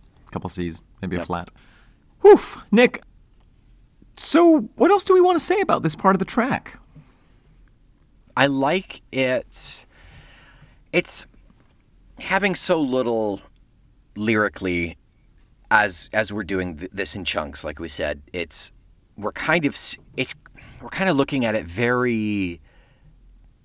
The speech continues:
Speaker 2: boiled down, boiler fluided down.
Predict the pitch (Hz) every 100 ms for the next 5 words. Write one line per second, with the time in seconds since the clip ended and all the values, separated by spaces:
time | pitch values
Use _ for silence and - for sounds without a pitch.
0 | - 123 113 104 73 69 85 85 76 60
1 | - - 104 104 - 92 90 78 69 82
2 | 82 69 67